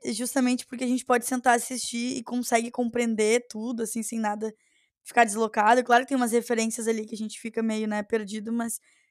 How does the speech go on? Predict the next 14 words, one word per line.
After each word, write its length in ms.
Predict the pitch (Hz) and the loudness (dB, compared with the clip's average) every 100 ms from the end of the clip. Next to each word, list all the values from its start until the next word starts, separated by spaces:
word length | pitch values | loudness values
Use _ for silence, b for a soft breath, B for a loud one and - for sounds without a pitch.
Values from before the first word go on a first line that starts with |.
| _ | _
dá 140 | - 226 | 4 4
pra 120 | 240 | 4
compreender 440 | 233 240 240 233 220 | 0 0 2 2 2
totalmente. 800 | 226 226 226 214 220 240 - 339 _ _ _ _ _ - | 0 0 0 0 -2 -4 -8 -12 _ _ _ _ _ 2
Eh, 380 | 226 226 226 | 6 10 8
gostei 260 | 226 339 427 | 8 4 4
bastante 500 | 392 359 262 254 - | 4 6 6 4 2
também, 340 | 254 233 226 | 0 0 -2
com, 180 | 226 240 247 | -2 -4 -2
é 180 | - 247 | 2 2
uma 160 | 330 | 2
grande, 460 | 269 247 247 262 247 | 6 8 10 6 4
grande 320 | 233 226 226 | 6 4 2
farofa. 580 | 247 233 233 240 - 269 | 4 6 6 4 -2 -12